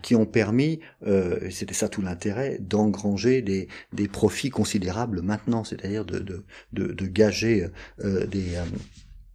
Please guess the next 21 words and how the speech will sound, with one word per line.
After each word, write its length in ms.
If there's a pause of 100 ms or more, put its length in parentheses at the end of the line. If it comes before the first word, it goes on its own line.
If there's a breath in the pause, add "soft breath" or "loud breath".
(320)
euh, 200
des, 120
et, 720
et, 200
et 40
de 100
créer, 600
et 60
de 100
créer 240
de 60
la 80
monnaie, 240
puisque 300
c'est 120
ça 200
que 140
font 380
les 200
institutions 640
bancaires, 540